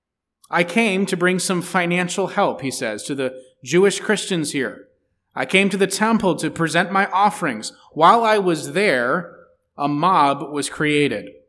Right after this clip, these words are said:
And the mob came as a result of the Jews from Asia. You remember this from a couple of chapters ago? Uh, the, these guys came from Ephesus,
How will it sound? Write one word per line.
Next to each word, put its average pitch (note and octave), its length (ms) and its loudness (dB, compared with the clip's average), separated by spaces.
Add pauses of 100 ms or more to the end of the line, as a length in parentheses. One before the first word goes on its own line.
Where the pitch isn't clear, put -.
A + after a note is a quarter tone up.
(140)
And C#3+ 140 -2
the C#3+ 60 0
mob F3 420 4
came F3 280 0
as E3+ 120 -2
a E3+ 40 -2
result D3 400 0
of C#3+ 80 -6
the D3 80 -4
Jews B2+ 400 -6
from B2+ 180 -6
Asia. B2 400 -6
You A2 100 -10
remember B2+ 220 -6
this B2+ 120 -8
from C3 160 -8
a B2 40 -8
couple C3 240 -8
of B2+ 80 -10
chapters D#3 440 -4
ago? D3+ 440 -4 (400)
Uh, A#2+ 160 -8
the, C3+ 140 -4
these D#3+ 320 -2
guys E3 320 2
came F#3+ 320 -2
from D#3+ 380 -2
Ephesus, - 880 -4